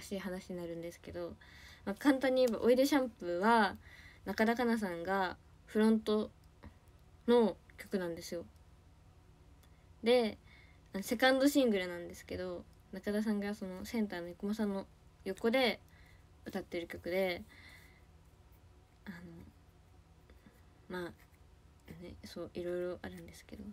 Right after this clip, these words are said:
その、中田さんにとってすごい大事な曲で、ファンの皆さんがそれを中田香奈しかって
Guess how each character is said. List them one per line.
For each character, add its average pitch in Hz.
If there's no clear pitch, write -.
そ 170
の、 170
中 202
田 233
さ 262
ん 240
に 240
と 254
っ -
て 214
す 208
ご 214
い 202
大 185
事 196
な 196
曲 -
で、 220
フ 208
ァ -
ン 180
の 175
皆 175
さ 196
ん 180
が 269
そ 214
れ 175
を 170
中 180
田 185
香 -
奈 180
し -
か -
っ -
て -